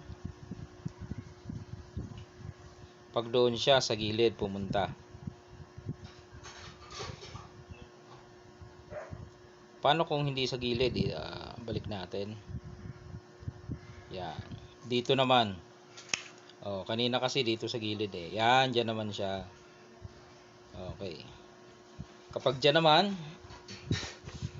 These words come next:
oh, dito naman tayo. Yan. Pwede kaya siyang mag-real? Pwede niyang sayangin or mag-real, no?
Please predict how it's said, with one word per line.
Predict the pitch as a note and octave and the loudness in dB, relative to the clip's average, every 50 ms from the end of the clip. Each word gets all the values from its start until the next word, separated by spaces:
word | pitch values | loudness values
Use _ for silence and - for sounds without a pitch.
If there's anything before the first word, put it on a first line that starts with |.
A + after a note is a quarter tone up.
| - - - - - | -6 -6 -6 -6 -4
oh, | - - - | -2 0 0
dito | G2 G#2+ - | 0 2 2
naman | B2+ C3 C3 C3+ C3+ | 4 4 4 4 4
tayo. | B2+ C#3 C3+ B2+ G#2+ F2 D#2+ D#2 - - - - - - - - - - - - - - - - - - - - - - - - - - - - - - - - | 6 6 6 6 6 4 2 -2 -6 -8 -10 -14 -14 -16 -16 -18 -6 -4 -4 -4 -4 -6 -10 -10 -8 -6 -4 -4 -4 -4 -6 -8 -10 -12 -16 -18 -16 -12 -8 -6
Yan. | G2+ G2 F#2 F2+ E2 E2+ E2+ - - F#2+ | -6 -4 -6 -6 -8 -8 -8 -8 -2 2
Pwede | A2+ B2+ B2+ C3+ C3 | 2 4 4 4 6
kaya | - C#3+ C#3 C3+ | 8 10 10 10
siyang | C3+ C3+ - C3+ B2+ | 10 8 6 4 4
mag-real? | B2 G#2+ A2 A2 A2 A2+ A#2 A#2 A#2+ B2 D#3 - - - - - - - - - - - - - - - - - - - - - - - - - - - - - - - | 4 4 4 4 6 6 6 6 4 2 -2 -6 -12 -18 -20 -20 -20 -18 -16 -16 -16 -16 -18 -10 -6 -6 -6 -6 -6 -6 -6 -6 -6 -8 -12 -14 -12 -12 -12 -12 -4 0
Pwede | - B2 B2 C3 C3+ | 2 4 4 4 4
niyang | C3+ C#3 C#3+ C#3+ | 4 4 4 2
sayangin | C#3 - - C#3 C#3 C#3 C#3+ C#3 C#3 C3+ C#3 C#3+ D3 - - - | 2 4 6 8 8 10 10 10 8 8 6 4 4 2 2 2
or | A#2+ A#2 B2 B2 C3 C3+ - - - - | 4 6 6 6 4 4 0 -8 -6 -2
mag-real, | B2+ B2 A2+ A2+ A2 A2 A2 A2+ A2 G2+ F#2+ F2+ F#2 | 0 0 2 4 4 6 6 6 6 4 4 2 0
no? | F#2 F2+ - | -2 -4 -8